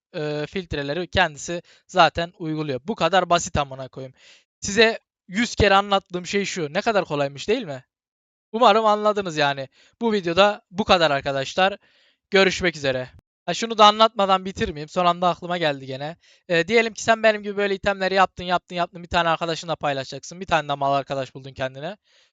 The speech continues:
Ee, hemen şuradan bak, şurada, tamam mı? Bak, göstereyim mi sana? Bak, şuradaki üç nokta, görüyor musun? Bak, parmağın ucuna bak. Buna tıklıyorsun. Diyorsun ki, "Export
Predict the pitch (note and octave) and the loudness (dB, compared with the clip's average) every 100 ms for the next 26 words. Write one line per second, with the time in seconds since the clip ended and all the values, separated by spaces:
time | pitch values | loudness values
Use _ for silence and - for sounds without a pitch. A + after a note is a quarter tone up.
0 | _ - D#3 D#3 F3+ C4 A#3 A3 B3 G3+ | _ -6 -2 0 0 2 2 -2 -8 0
1 | E3+ D3+ C#3 - F#3+ D3+ C3 D#3 F3 C3+ | 0 0 -6 -8 -10 -8 -6 -6 -6 -10
2 | C3+ _ C#3 - E3 F#3 C#3 F#3 C#3 B2+ | -14 _ -16 -12 -12 -14 -16 -20 -20 -20
3 | - F#3 E3+ D3+ F#3+ D#3+ - C3 - C3 | -14 -10 -6 -8 -8 -16 -16 -18 -16 -10
4 | D3 G3+ E3 - C3 B2+ - _ - F3 | -6 -6 -8 -16 -18 -20 -20 _ 2 4
5 | F3 F3 E3+ D3+ D#3+ C3+ - _ _ _ | 4 0 -4 -6 -8 -8 -10 _ _ _
6 | G3 G#3 G#3 A3 - A3 G3+ - D#3+ _ | -2 0 0 -6 -4 -2 0 -2 -14 _
7 | _ _ _ G3+ A3+ - A#3+ A3 D3 - | _ _ _ 2 2 2 -6 -6 -8 -2
8 | F#3 F#3 - F3+ | -2 -2 -2 -2